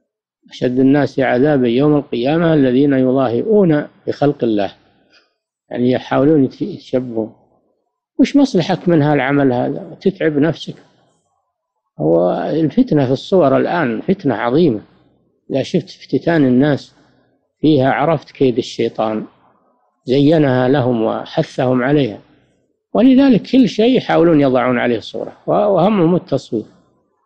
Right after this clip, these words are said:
في كل شيء، لأن الشيطان يؤزهم ويحثهم على، لأنه يغضب الله عز وجل. ما في داعي ل-، أنك تحاول وضع صورة تشبه خلق الله عز وجل.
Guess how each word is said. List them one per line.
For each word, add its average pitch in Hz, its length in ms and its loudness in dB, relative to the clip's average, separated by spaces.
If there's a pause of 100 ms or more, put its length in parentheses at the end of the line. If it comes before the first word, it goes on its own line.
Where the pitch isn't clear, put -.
(500)
في 226 120 2
كل 170 240 0
شيء، 92 220 -12 (960)
لأن 170 260 4
الشيطان 143 580 0
يؤزهم 127 560 2
ويحثهم 123 640 -2
على، 107 220 -4
لأنه 175 720 0 (420)
يغضب 147 400 2
الله 135 240 4
عز 110 380 -4
وجل. 104 320 -6 (560)
ما 180 220 2
في 185 160 0
داعي 120 380 0
ل-، 147 320 -6 (260)
أنك 120 240 -6
تحاول 139 500 -2 (1500)
وضع 156 460 -2
صورة 131 360 0
تشبه 120 640 -2
خلق 131 340 -4
الله 123 200 0
عز 113 320 -4
وجل. 127 280 -4